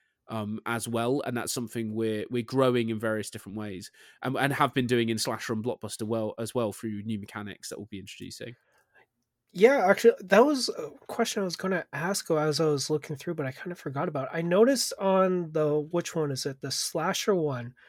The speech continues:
Speaker 2: Uh, what is that title that again?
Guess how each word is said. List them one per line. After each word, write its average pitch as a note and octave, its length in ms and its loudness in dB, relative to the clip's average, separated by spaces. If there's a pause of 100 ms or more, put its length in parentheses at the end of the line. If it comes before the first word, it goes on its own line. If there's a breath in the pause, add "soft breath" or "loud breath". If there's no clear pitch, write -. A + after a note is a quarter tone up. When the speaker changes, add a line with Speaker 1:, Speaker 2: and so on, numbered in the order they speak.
(540 soft breath)
Speaker 2:
Uh, C3+ 440 -8 (320)
what D#3+ 180 -12
is E3+ 200 -8
that C#3+ 220 -6
title D3+ 540 -8
that B2+ 200 -8
again? B2+ 420 -12